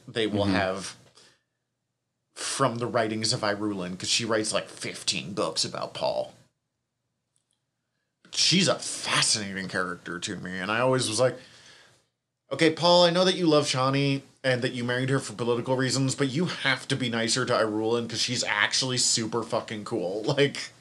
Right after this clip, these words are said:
Speaker 1: and she backs your ass up in ways that she did not have to.
Speaker 2: Eventually.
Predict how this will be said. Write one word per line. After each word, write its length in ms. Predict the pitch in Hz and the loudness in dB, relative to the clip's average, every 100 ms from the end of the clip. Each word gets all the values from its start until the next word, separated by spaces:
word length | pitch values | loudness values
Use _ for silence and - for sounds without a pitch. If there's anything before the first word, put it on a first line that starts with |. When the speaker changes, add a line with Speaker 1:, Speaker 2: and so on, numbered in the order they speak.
| _ _ _ _ _ _ | _ _ _ _ _ _
Speaker 1:
and 100 | 113 | 0
she 140 | 185 | 2
backs 460 | 165 - 120 127 - | 4 6 6 4 0
your 220 | 120 107 | 2 2
ass 280 | 107 98 - | 2 2 0
up 260 | 101 98 - | 0 -4 -6
in 140 | 120 | -4
ways 220 | 110 107 - | 0 -2 -2
that 140 | - | 0
she 220 | - 139 | 2 2
did 340 | 135 - 117 117 | 0 0 0 0
not 220 | 101 92 | -2 0
have 280 | 87 71 - | -2 -2 -6
to. 120 | 104 | -4
Speaker 2:
Eventually. 580 | - 98 85 82 76 | 0 0 0 -6 -8